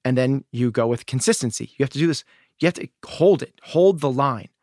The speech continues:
hold the line, consistency all the time. Like, this is what leadership is, is care, competency, and consistency. If we do that thing, then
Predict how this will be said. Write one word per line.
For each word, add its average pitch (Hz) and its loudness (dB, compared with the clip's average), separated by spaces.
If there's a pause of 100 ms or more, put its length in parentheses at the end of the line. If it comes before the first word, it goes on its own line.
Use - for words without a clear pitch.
(540)
hold 180 2
the 143 2
line, 127 -4
consistency - -4 (400)
all 139 4
the 147 0
time. 104 -6 (600)
Like, 117 -6
this 156 0
is 180 2
what 143 0
leadership 127 0
is, 151 2
is 120 -4 (440)
care, 123 -2 (140)
competency, 123 -2 (120)
and 127 0 (420)
consistency. - -6 (420)
If 113 -8
we 120 0
do 180 0
that 123 0
thing, 117 -2 (560)
then 131 0